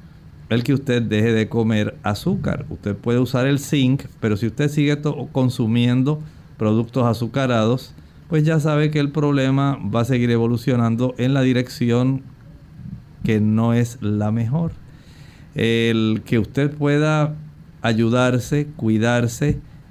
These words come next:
eh, conservar su sistema inmunológico en la mejor y más óptima condición, le garantiza que usted pueda tener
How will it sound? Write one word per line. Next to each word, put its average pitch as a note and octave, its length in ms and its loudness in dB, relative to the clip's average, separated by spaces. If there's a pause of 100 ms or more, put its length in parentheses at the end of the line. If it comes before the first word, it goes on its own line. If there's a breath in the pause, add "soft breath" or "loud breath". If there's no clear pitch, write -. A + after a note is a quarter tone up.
eh, G#2+ 200 -2
conservar D#3+ 600 2
su E3+ 120 -4
sistema C3 340 0
inmunológico C3+ 680 2
en B2 80 2
la A#2+ 120 2
mejor A#2+ 540 0 (140)
y A2 60 -4
más B2 340 0
óptima B2+ 460 -2
condición, C3 640 2 (600 loud breath)
le B2+ 400 2
garantiza D3+ 680 2
que A#2+ 100 -4
usted A#2+ 280 -2
pueda A#2 380 0
tener A#2+ 480 2